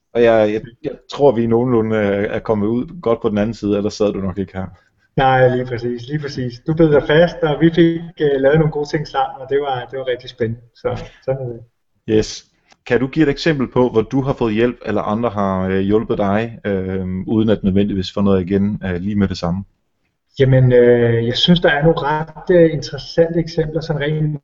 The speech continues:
Speaker 2: marketingmæssigt efterhånden, øh, på brands, der, der laver noget og giver noget data tilbage, som giver rigtig god, øh, værdi til brugeren.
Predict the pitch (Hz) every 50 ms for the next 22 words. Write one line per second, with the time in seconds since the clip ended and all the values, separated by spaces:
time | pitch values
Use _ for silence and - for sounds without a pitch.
0 | _ - 135 135 131 127 127 127 131 151 165 - - 170 156 147 135 131 - -
1 | 127 131 123 - - 135 123 135 135 127 - - - - 131 123 120 117 117 113
2 | - - 135 127 120 120 - _ _ _ _ _ - 123 117 135 160 170 - -
3 | - 139 127 120 117 117 - 127 123 117 120 123 139 170 185 165 135 135 139 139
4 | 135 - 151 139 131 131 127 127 - - 131 131 147 151 - 165 - - 127 -
5 | - 135 123 131 151 170 170 - - 143 123 143 131 120 120 123 120 - - -
6 | 143 135 127 131 135 131 123 127 123 - 135 127 - 135 - - 120 113 123 131
7 | 131